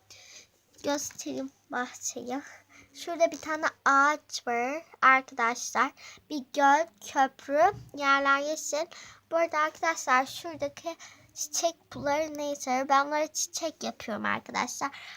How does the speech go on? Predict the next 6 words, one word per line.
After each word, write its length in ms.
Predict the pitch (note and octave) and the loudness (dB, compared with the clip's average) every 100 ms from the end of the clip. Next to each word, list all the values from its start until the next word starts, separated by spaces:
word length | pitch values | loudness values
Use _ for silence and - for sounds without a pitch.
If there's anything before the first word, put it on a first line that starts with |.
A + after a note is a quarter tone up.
| - | -10
Burada 400 | - F#4 E4+ C4+ | -4 -2 -2 -4
da 60 | C4+ | 2
arkadaşlar 800 | C4+ C4+ C#4 D4+ D4 C#4+ - C4+ | 4 2 0 -2 0 0 -2 -6
hani 240 | C4 C4+ C4+ | -6 -8 -10
Kinder 1000 | - - C#4+ C4+ C4+ C#4 C4+ C4+ C#4 - _ _ - - | -10 -10 -8 -8 0 2 2 -2 -6 -10 _ _ -20 -18
sürpriz 720 | - - - B3+ - C4+ B3+ | -12 -8 -8 -10 -10 -8 -4